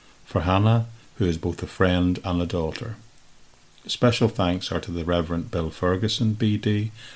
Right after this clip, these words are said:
for proofreading and critiquing the original twenty twelve manuscript and making numerous suggestions where he felt additions or improvements were justified.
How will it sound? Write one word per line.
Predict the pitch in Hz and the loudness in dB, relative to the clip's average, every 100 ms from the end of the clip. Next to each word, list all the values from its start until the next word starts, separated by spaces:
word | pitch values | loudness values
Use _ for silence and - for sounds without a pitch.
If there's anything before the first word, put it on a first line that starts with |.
| - | -20
for | - 92 | -4 -4
proofreading | - - 131 - 101 90 90 90 - | 0 2 2 4 2 4 4 2 0
and | - 90 | -4 -4
critiquing | - 92 - 131 - 107 101 - - - - | -2 -4 0 0 0 -4 -4 -8 -20 -20 -4
the | - | 2
original | 90 101 101 98 90 | 4 4 4 2 2
twenty | - 107 107 - | 2 4 4 2
twelve | 113 - 95 90 | -2 0 0 2
manuscript | 87 80 82 - - 85 - - - - - - | 2 2 0 -4 -4 -4 -4 -16 -20 -20 -14 -2
and | 87 | 2
making | 87 85 - 90 | 2 0 0 0
numerous | 92 98 95 95 | 2 2 2 0
suggestions | - 82 85 78 - - 85 82 82 - - - | -2 -2 -2 -2 -4 -6 -4 -2 -4 -10 -14 -10
where | - 82 | -4 -2
he | 87 | -2
felt | 80 - 82 80 - - | -2 -2 -2 -2 -10 -14
additions | - 95 - 87 85 85 - - | -4 -2 0 0 0 -2 -6 -2
or | 98 87 | 0 0
improvements | 85 90 82 85 87 - | -2 -4 -4 -4 -6 -4
were | 87 | -4
justified. | 87 113 - 110 101 85 82 | -2 -2 -2 -6 -4 -4 -6